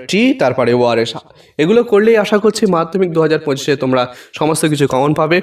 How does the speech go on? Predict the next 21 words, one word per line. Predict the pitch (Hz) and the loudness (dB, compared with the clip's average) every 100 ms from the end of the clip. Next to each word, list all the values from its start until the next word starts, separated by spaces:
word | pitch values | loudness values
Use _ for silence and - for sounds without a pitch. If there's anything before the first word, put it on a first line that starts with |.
| 175 | -2
তোমরা | 180 180 208 | -2 0 2
যদি | 196 | 2
মনে | 196 139 165 | 2 2 2
করো | 196 147 110 - - - | 2 0 0 -2 -10 -6
যে | 139 | -2
এতগুলো | 131 131 185 190 220 | -2 0 0 2 2
রাইটিং | 185 143 156 202 | 2 0 -2 -2
কিভাবে | 196 165 165 190 | 0 -2 0 2
মুখস্থ | 190 165 170 - | 0 -2 -4 -2
করব, | 165 165 135 104 - - - - | 0 2 2 0 -4 -20 -12 -2
আহ, | 131 131 | -2 0
তার | 151 170 | -2 0
জন্য | 214 208 | 2 2
আমি | 208 | 2
বলি | 165 139 208 262 - _ _ _ _ | 2 2 0 -4 -12 _ _ _ _
আমার | - 143 185 | -4 -2 0
চ্যানেলে, | 185 185 196 220 - - - | 0 2 2 0 -2 -14 -10
আহ, | - 117 120 120 | -2 0 0 0
প্রসেস | 139 151 226 196 | -2 0 0 2
রাইটিংয়ের | 190 190 190 | 2 2 2
উপরে | 180 185 196 | 2 2 2